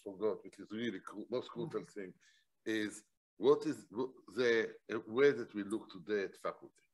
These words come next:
Speaker 1: Faculty is judged by output. And when judged by output, they judge where they publish, how they publish, and that's the issue of economic versus ag econ. So if you look at development economic today,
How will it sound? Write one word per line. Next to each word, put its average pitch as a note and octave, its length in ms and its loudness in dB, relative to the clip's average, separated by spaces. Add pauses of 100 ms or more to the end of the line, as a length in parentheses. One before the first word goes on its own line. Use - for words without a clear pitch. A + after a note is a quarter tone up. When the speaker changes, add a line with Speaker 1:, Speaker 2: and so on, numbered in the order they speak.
(400)
Speaker 1:
Faculty C#3+ 400 -2
is F#2 160 -6
judged F#2+ 340 0 (120)
by F#2+ 80 -2 (140)
output. - 480 -10 (600)
And G#2 160 -4
when G#2 220 -6
judged A#2+ 360 0
by A2+ 100 4 (100)
output, A2+ 520 0 (160)
they G2 140 0
judge G#2 380 0 (540)
where A2+ 260 6
they G#2+ 140 0
publish, F#2+ 520 0 (120)
how F2+ 260 -2
they F#2+ 80 -4
publish, F2 440 -2 (120)
and G#2 140 -2
that's C#3+ 300 6 (100)
the A2 200 -2
issue G#2 200 -6
of F2+ 120 -6
economic F#2+ 560 -6
versus F2 300 -6 (100)
ag F2 80 -4
econ. - 320 -16 (580)
So C3 100 0
if F3 160 4
you F#3+ 80 4
look F3 200 6
at C#3+ 80 0
development B2+ 600 2
economic A2 500 0 (120)
today, G2 460 2